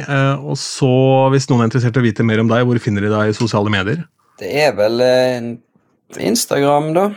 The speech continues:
Speaker 2: som er D J Boge.
Speaker 1: Ja,
Speaker 2: Jeg tror
Speaker 1: D J
Speaker 2: det er
Speaker 1: Boge.
Speaker 2: D J understrek Boge, for det er en eller annen jævel der ute som har D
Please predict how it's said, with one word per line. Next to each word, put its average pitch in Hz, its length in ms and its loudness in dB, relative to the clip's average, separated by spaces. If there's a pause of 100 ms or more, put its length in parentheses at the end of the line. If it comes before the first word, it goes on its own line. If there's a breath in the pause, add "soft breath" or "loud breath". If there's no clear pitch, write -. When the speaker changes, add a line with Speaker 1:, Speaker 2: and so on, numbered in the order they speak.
(800 loud breath)
Speaker 2:
som - 220 -8
er 131 320 2
D 127 180 0
J 120 100 2
Boge. 123 640 0 (220 loud breath)
Speaker 1:
Ja, 139 220 0 (280)
Speaker 2:
Jeg - 0 -
tror - 0 -
Speaker 1:
D 131 100 0
J 117 120 4
Speaker 2:
det 120 140 2
er 107 40 2
Speaker 1:
Boge. 120 240 4
Speaker 2:
D 139 60 0
J - 160 2
understrek 113 440 -2
Boge, 101 380 0
for - 140 -10
det 95 160 -4
er 107 80 0
en 104 60 0
eller 104 120 2
annen 107 80 -2
jævel 95 380 0
der 92 180 0
ute 92 240 0
som 101 160 0
har 110 140 2
D 92 100 -8